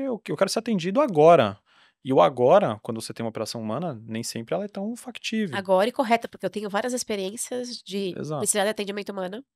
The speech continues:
Speaker 2: E aí os atendentes me darem respostas diferentes e erradas. Cada
Speaker 1: Ou
Speaker 2: um
Speaker 1: transfere
Speaker 2: atendente me
Speaker 1: pra
Speaker 2: dá uma
Speaker 1: outra
Speaker 2: resposta.
Speaker 1: área.
Speaker 2: Isso. E aí você fala, "Qual a resposta certa? Qual é a informação correta pra essa"
Speaker 1: Por exemplo, o caso que você falou lá da, da própria, da Axor, né? Será que tá certo? <laughs>
Speaker 2: Cê-, então, aí,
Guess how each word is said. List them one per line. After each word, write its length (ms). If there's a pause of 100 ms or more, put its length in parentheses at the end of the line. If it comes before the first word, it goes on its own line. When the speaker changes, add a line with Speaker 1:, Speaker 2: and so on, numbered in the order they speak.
(600)
Speaker 2:
E 80
aí 120
os 100
atendentes 400
me 60
darem 120
respostas 360
diferentes 460
e 40
erradas. 480
Cada 160
Speaker 1:
Ou 100
Speaker 2:
um 40
Speaker 1:
transfere 280
Speaker 2:
atendente 220
me 60
Speaker 1:
pra 0
Speaker 2:
dá 80
uma 60
Speaker 1:
outra 40
Speaker 2:
resposta. 400
Speaker 1:
área. 140
Speaker 2:
Isso. 220 (520)
E 60
aí 40
você 120
fala, 180
"Qual 80
a 20
resposta 300
certa? 460 (1700)
Qual 140
é 40
a 60
informação 440
correta 380
pra 200
essa" 460
Speaker 1:
Por 120
exemplo, 240
o 40
caso 220
que 60
você 60
falou 300
lá 140
da, 160
da 80
própria, 400
da 160
Axor, 220
né? 80
Será 200
que 60
tá 100
certo? 380
<laughs> 340
Speaker 2:
Cê-, 200
então, 200
aí, 280